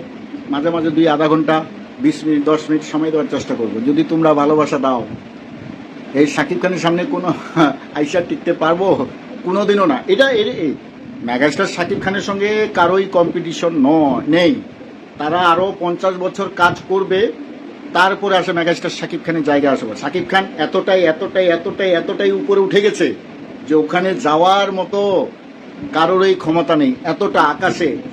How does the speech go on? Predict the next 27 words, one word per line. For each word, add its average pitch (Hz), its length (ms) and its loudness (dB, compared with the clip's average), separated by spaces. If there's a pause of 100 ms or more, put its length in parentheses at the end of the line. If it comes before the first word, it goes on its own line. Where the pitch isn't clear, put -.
(120)
সুপার 233 680 2 (200)
আকাশে 165 320 -2
উঠে 147 200 -2
গেছে। 120 240 -8 (800)
ভাই 160 220 4
দারুণ, 165 360 2
একেবারে 196 580 0
আমার 170 260 2 (280)
কলিজা 180 440 2
একেবারে 175 320 -2
শীতল 165 360 0
হয়ে 147 100 0
গেছে। 131 160 -6
আমার 151 280 -2
কাছে 185 360 -2 (760)
মেগাস্টারের 175 760 2 (2250)
এই 180 440 4
লুকটা 180 520 0
এত 143 280 0
ভালো 190 300 0
লেগেছে, 185 600 2 (840)
আহ, 135 500 -2
ভাষায় 170 280 0
প্রকাশ 170 340 0
করতে 185 260 -4
পারবো 156 320 0
না, 113 140 -2